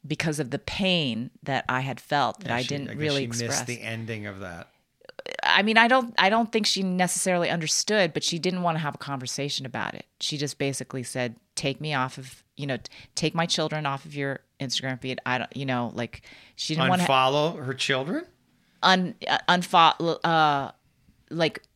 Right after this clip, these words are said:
Speaker 1: take anything, anything that I'd posted about her kids off of my Instagram.
Speaker 2: Wow.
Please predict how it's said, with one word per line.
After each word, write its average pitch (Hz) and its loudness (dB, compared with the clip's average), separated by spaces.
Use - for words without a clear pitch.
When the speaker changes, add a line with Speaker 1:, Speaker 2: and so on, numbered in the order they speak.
Speaker 1:
take 196 0
anything, 175 2
anything 175 -2
that 151 0
I'd 143 0
posted 147 -6
about 123 -2
her 127 -10
kids 135 -6
off 120 -2
of 120 -16
my 117 -8
Instagram. 117 -6
Speaker 2:
Wow. 127 4